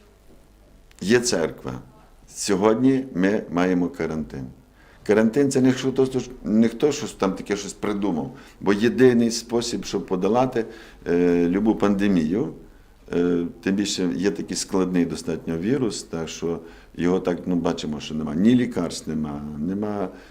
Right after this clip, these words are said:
ні вакцини, ні так далі. Єдиний спосіб — це є карантин, це ізоляція, щоб не поширювався оцей вірус.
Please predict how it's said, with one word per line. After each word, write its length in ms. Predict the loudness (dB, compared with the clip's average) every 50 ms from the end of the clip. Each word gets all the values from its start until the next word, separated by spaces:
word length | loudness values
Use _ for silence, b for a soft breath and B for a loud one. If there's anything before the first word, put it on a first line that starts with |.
| B B B
ні 220 | -4 -2 0 0 2
вакцини, 680 | 0 0 -2 -2 -4 -2 -2 0 0 -2 -4 -4 -6 -6 -4
ні 140 | -4 -4
так 200 | -4 -4 -6 -6
далі. 180 | -6 -6 -8 -8 -8 -10 -10 -12 -12 -12 -10
Єдиний 520 | -4 -2 0 0 2 4 4 4 4 2
спосіб — 440 | 0 -2 -4 -4 -4 -4 -4 -6 -6
це 160 | -4 -2 -2
є 160 | -2 -2 -4 -6 -10 -6 0
карантин, 720 | 2 2 4 4 4 4 4 2 2 0 -4 -4 -4 -6
це 200 | -6 -4 -4 -4 -2 0
ізоляція, 880 | 0 0 2 4 4 4 4 4 2 0 -2 -4 -8 -10 -12 -12 -14 -16 -20 -20 _ _ B B B B B B B B
щоб 280 | -6 -2 0 2 4 4
не 220 | 4 4 4 2
поширювався 920 | 2 -2 -4 -4 -2 0 0 2 2 2 2 2 0 0 -2 -6 -8 -8 -10 B B B B B B B B
оцей 360 | -10 -8 -6 -2 -2 -2 -2
вірус. 480 | -2 -4 -6 -6 -8 -10 -12 -14 -12